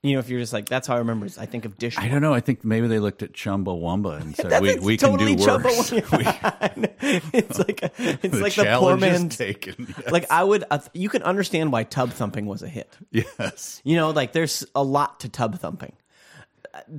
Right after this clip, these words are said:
Speaker 1: to, to
Speaker 2: Yeah.
Speaker 1: Dishwalla counting blue cars, like, that song is such, like, if you were, like, doing a parody of, like, it wouldn't even be a good parody of the nineties 'cause it's so boring.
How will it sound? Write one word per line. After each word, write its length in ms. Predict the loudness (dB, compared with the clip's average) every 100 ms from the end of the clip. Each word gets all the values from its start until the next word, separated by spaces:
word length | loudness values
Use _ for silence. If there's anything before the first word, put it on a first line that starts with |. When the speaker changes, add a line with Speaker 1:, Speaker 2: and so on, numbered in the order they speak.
| -18 -4
Speaker 1:
to, 340 | 2 2 2 -4 -10
to 160 | -6
Speaker 2:
Yeah. 180 | 0 0
Speaker 1:
Dishwalla 420 | 0 0 0 0
counting 340 | -2 -4 -4 -4
blue 160 | -4 -6
cars, 420 | -6 -4 -4 -2
like, 220 | -4 -4 -18 -20 -20 _
that 220 | -10 -10
song 320 | -8 -8 -8 -8
is 120 | -10 -12
such, 400 | -10 -10 -8 -8
like, 260 | -8 -10 _ _ _ _ -12
if 140 | -6
you 80 | 0
were, 80 | 2
like, 160 | 0
doing 200 | 0 -2
a 40 | -4
parody 520 | -6 -6 -4 -4 -4
of, 120 | -6
like, 280 | -12 -16 -20 _ _ _ _ _ -2
it 120 | 0
wouldn't 160 | 0 0
even 140 | 0
be 100 | 0
a 40 |
good 180 | 2 0
parody 320 | 2 0 2 0
of 60 |
the 60 | 0
nineties 360 | -4 -4 -8
'cause 160 | -8 -10
it's 140 | -8
so 140 | -4 -4
boring. 560 | -4 -4 -2 -4 -8